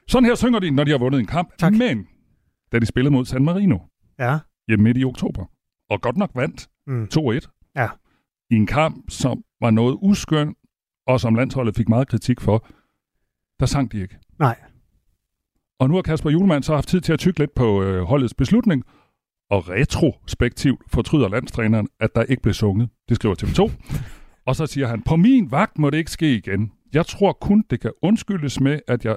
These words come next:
Speaker 1: efter at have rundet kampen, øh, med spillerne, gik vi i gang med at holde taler for Simon Kjær. Der var alt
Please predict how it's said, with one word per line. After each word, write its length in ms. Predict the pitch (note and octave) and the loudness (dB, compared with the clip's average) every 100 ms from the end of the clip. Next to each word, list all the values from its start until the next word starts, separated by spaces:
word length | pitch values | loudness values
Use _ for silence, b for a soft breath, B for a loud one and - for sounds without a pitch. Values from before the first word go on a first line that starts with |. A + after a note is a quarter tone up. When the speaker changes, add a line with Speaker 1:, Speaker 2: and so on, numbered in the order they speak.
| - | -2
Speaker 1:
efter 280 | D3 - B2+ | -2 -2 -4
at 60 | |
have 120 | G#2 | -2
rundet 320 | G#2+ B2+ F3 D3 | 0 2 2 2
kampen, 580 | C#3+ C#3+ - A2+ F2+ - _ - | -2 -2 -4 -4 -6 -8 _ -2
øh, 580 | A#2 A2+ A2 G#2+ G#2 F#2+ - G#2+ | 0 2 2 2 0 -2 -4 -4
med 80 | |
spillerne, 360 | G#2 F3+ B3+ A3+ | 0 2 2 2
gik 200 | - D3 | -2 -2
vi 60 | C3 | 0
i 40 | |
gang 200 | B2+ C3 | 0 2
med 80 | C#3 | 2
at 40 | |
holde 140 | A#2+ C3 | 2 0
taler 280 | B2 G2+ A#2+ | 0 0 0
for 80 | |
Simon 260 | C#3+ G3 F#3 | 0 0 2
Kjær. 280 | A3+ B3+ G2 B B B B - | 2 2 0 B B B B -4
Der 60 | B2+ | 0
var 140 | - - | 0 0
alt 200 | F3+ | -2